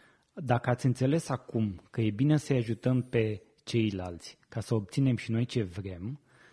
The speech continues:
vă rugăm să dați acest episod să-l asculte și alți oameni, prietenii voștri, părinții voștri, partenerii voștri, partenerii de afaceri, oricine considerați voi util, pentru că în felul ăsta,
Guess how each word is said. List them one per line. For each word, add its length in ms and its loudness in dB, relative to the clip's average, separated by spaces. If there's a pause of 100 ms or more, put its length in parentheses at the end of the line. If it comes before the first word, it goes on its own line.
(140)
vă 240 2
rugăm 360 4
să 460 0
dați 260 -2
acest 340 -2
episod 640 -4 (360)
să-l 140 -2
asculte 500 0
și 360 0
alți 320 0
oameni, 360 -2
prietenii 520 -2
voștri, 340 -6
părinții 420 -6
voștri, 400 -6
partenerii 600 -2
voștri, 400 -8
partenerii 420 -4
de 80 0
afaceri, 600 0 (380)
oricine 360 4
considerați 640 0
voi 180 8
util, 400 2
pentru 280 2
că 100 -2
în 100 2
felul 300 2
ăsta, 460 0